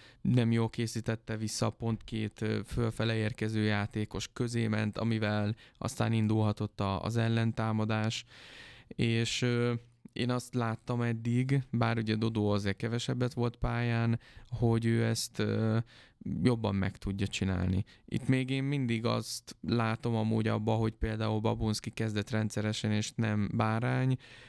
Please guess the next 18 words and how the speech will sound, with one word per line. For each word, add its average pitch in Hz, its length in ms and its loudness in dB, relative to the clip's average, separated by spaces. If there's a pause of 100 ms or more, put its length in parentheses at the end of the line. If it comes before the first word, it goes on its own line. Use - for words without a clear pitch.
(120)
hogy 117 760 2 (380)
még 117 240 2
szerintem 123 440 0
mindig 127 300 0 (100)
próbálják, 107 760 -2
ö, 107 300 0 (280)
óvni 113 600 2
valamennyire, 101 760 2
vagy 104 240 2
olyan 101 420 2 (540)
tényleg 113 360 -2
ilyen 107 180 2
szépen 110 560 0
lassan 107 420 0
és 107 240 -2
nagyon 107 360 0
fokozatosan 107 800 -2
visszavezetni, 104 1000 0